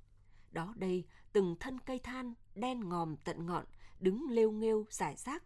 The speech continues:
không chịu gục đổ. Những quả mìn K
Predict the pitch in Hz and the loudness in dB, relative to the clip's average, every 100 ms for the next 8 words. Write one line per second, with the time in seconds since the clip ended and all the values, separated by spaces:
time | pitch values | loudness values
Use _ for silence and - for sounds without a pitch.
0 | - - 285 247 - 156 156 - 170 - | -14 -10 -6 -4 -4 -4 -6 -4 -4 -4
1 | - - - - - - - 185 202 269 | -8 -16 -18 -18 -20 -20 -6 -2 -2 0
2 | 190 156 165 170 143 139 - - - - | 0 0 -2 0 -2 -6 -12 -20 -20 -12